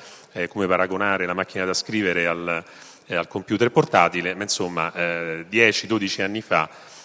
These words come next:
eh, devo dire, furono, furono gli allievi i primi a muoversi su questo. Mm,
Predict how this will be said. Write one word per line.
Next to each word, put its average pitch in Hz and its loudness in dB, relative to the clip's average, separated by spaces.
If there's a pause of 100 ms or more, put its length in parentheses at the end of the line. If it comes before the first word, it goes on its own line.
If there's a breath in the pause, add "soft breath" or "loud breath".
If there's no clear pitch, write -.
(160)
eh, 82 -6
devo 92 -6
dire, 98 0
furono, 90 -6
furono 98 2
gli 101 0
allievi 101 2
i 92 -4
primi 95 -2
a 90 0
muoversi 90 -4
su 92 -8
questo. - -4 (540 loud breath)
Mm, 110 -8